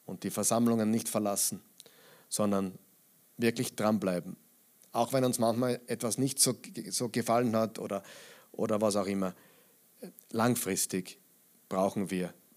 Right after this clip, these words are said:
die Aufnahme des Wortes Gottes. Und wir wollen auch vorsichtig und weise sein, was die Gefahren betrifft in dieser Welt. Nicht nur innerhalb der Gemeinde, wo es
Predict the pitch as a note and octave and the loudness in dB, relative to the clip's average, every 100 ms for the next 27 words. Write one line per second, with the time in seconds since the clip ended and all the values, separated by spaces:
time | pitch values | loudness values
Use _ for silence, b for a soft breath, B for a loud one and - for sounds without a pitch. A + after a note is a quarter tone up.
0 | _ - - G2 F#2+ F#2 E2+ E2+ F2 - | _ -10 -2 0 0 -2 -4 -6 -6 -6
1 | F2 E2+ - - - - - - _ _ | -8 -6 -6 -6 -10 -8 -8 -10 _ _
2 | _ _ _ - B B B B B B | _ _ _ -20 B B B B B B
3 | B A2 G2+ G2+ G#2 G2 F#2 - - _ | B -4 2 4 4 2 -2 -10 -20 _
4 | _ - A2+ B2 C#3 - C3 B2 A2+ G2+ | _ -2 2 4 4 0 -2 -2 0 2
5 | G#2 G#2 - G2 F#2+ F2+ - G2 F2+ G2 | 2 2 2 2 -2 -4 -6 -6 -4 -2
6 | G2 G#2 F#2+ G2 F#2+ - - - _ _ | 0 -2 -2 -2 -4 -8 -14 -20 _ _
7 | _ - b b - F#2 G2+ G#2+ F#2 G2+ | _ -20 b b -10 -4 0 0 2 0
8 | A2 - D#3 F3+ F#3 D3 - D3 C3 A#2 | 0 -4 -2 0 4 2 4 2 4 2
9 | A2 A2+ A#2 A2 A2 G#2+ A2 G2+ G#2 G2 | 2 0 2 2 2 2 0 2 2 2
10 | - | 0